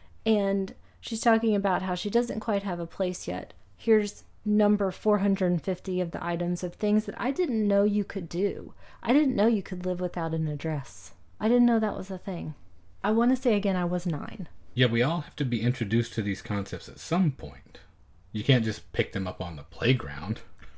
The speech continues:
Speaker 2: <laughs>
Speaker 1: Yeah. I didn't know any drifters at that age.
Speaker 2: Well, usually it's gonna be cousins, uncles, that sort of thing.
Speaker 1: You know,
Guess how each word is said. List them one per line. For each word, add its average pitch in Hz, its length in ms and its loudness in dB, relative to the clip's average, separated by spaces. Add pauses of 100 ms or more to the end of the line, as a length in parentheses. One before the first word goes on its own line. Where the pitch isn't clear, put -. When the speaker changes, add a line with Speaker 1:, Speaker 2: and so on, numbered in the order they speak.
(160)
Speaker 2:
<laughs> - 120 4 (100)
Speaker 1:
Yeah. - 340 -6 (760)
I 220 120 2
didn't 220 160 8
know 202 100 2
any 180 160 -2
drifters 180 720 -4
at 180 120 -10
that 170 200 -6
age. 170 440 -6 (140)
Speaker 2:
Well, 135 120 4
usually 165 380 6
it's 131 120 0
gonna 123 200 6
be 98 800 0 (360)
cousins, - 600 -8 (180)
uncles, - 600 -6 (460)
that 208 220 -2
sort 78 220 -12
of 71 60 -16
thing. - 280 -16
Speaker 1:
You 269 120 6
know, 262 480 6